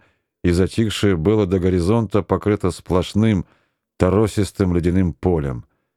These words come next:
Ещё с утра капитан приказал прекратить работу ультразвуковых пушек, явно бесцельную в этих условиях и лишь напрасно истощавшую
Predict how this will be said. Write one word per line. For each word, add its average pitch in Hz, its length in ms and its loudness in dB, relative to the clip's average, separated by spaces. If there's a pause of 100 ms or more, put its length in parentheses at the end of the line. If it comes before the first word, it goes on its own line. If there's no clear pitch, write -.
(300)
Ещё 85 300 0
с - 100 -2
утра 123 280 0
капитан 92 460 -2
приказал 85 460 -2
прекратить 85 520 -2
работу 82 540 -2 (220)
ультразвуковых 87 680 -2
пушек, 120 440 -2 (340)
явно 95 420 2
бесцельную 113 880 0 (460)
в 85 140 2
этих 104 260 -2
условиях 101 600 0
и 95 100 2
лишь 101 200 -2
напрасно 98 680 0
истощавшую 92 840 -2